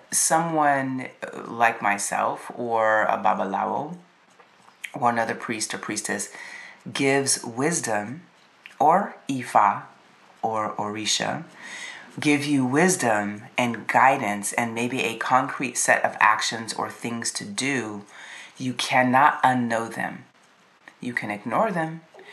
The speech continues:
you can fail to do them, but you cannot unknow them.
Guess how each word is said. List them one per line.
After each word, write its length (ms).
you 120
can 160
fail 300
to 80
do 200
them, 300
but 200
you 80
cannot 680
unknow 800
them. 300